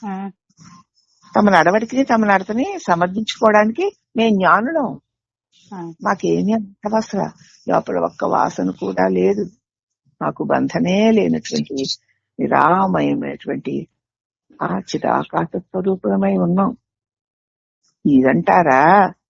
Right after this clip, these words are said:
Speaker 2: ఏదో కామాలో ఏవో భోగాలు పోయి ఇదంటారా దేహ ప్రారంభం ఉంది కనుక వచ్చింది అంటారు.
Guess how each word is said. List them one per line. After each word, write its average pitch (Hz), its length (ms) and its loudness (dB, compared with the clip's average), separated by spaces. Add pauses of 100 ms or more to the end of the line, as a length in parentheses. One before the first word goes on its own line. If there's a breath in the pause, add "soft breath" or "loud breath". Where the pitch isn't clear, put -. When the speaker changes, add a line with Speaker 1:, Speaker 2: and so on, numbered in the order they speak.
(120)
Speaker 2:
ఏదో 160 160 4
కామాలో 185 460 2
ఏవో 190 220 0 (480)
భోగాలు 165 560 0 (140)
పోయి 170 320 -2 (360)
ఇదంటారా - 540 -8
దేహ - 380 -2
ప్రారంభం 277 680 -2
ఉంది 285 240 4
కనుక 285 300 4
వచ్చింది 320 540 2 (560)
అంటారు. 160 320 2